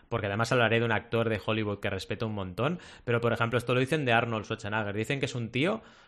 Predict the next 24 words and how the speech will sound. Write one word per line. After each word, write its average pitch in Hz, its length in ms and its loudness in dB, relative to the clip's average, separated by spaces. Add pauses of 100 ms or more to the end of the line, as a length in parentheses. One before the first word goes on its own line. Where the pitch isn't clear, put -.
(320)
que 113 520 6
tiene 131 160 4
un 175 100 2
carisma 117 420 4
tan 165 220 2
bestia 180 500 0 (340)
que, 113 640 6
vamos, 143 340 4
ha 120 100 2
conseguido 147 380 2
muchos 131 240 -2
papeles 151 540 0
simplemente 143 540 0
por 120 280 0
presentarse 117 540 0
ahí 151 100 0
y 175 80 4
hablar, 120 320 4
¿no? 120 160 -6
Cuando 98 200 0
empezó 95 240 -2
en 123 60 0
su 123 140 -4
carrera, 107 380 0